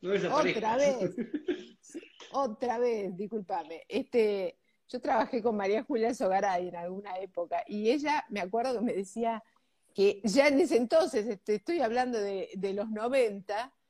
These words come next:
Speaker 2: me decía, "Es tremenda la Cancillería". Cuando vamos a, a convenciones sobre tema de medio ambiente, me dice, se me acercaba la gente de carrera, niveles intermedios,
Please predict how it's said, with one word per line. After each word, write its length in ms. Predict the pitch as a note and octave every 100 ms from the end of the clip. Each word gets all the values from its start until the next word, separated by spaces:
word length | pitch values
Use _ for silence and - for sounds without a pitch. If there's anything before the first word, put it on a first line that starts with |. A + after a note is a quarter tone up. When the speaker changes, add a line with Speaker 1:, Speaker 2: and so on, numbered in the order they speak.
| _ _ -
Speaker 2:
me 80 | G#3
decía, 440 | A3 A#3+ A#3 - - _ _
"Es 180 | D4 -
tremenda 500 | D4 A3+ B3+ E4+ D#4+
la 120 | A3+
Cancillería". 800 | D#3+ F3 - D#3+ F#3 G#3+ F#3+ E3
Cuando 320 | D#3 E3+ F3
vamos 440 | G#3+ C4+ D#4+ D#4+ -
a, 420 | F3 E3+ D#3 D#3
a 60 | D3+
convenciones 760 | - E3 E3 D#3+ - A3 A3+ A#3
sobre 260 | F3 D#3 D3+
tema 320 | F3+ F#3 F3
de 80 | E3
medio 260 | D#3+ E3+
ambiente, 640 | F3 A3 F#3+ D#3+ D#3+ F#3 - _ _ _ _ -
me 80 |
dice, 420 | A#3+ D4 C4 B3+ - _ _ _ _ _
se 180 | - G#3
me 100 | G#3+
acercaba 500 | G#3+ A#3+ D#4 G4 F#4
la 140 | G3
gente 480 | - B3 B3+ B3 A3+
de 200 | F3 G3
carrera, 800 | F#3 F#3+ G#3+ C#4 A3 G3 G3 G3+ G3 _ _ _ _ - _ _ _
niveles 480 | - E3+ F#3 G3+ -
intermedios, 800 | F3 F3+ G3+ B3+ G#3+ F#3 G3+ A3+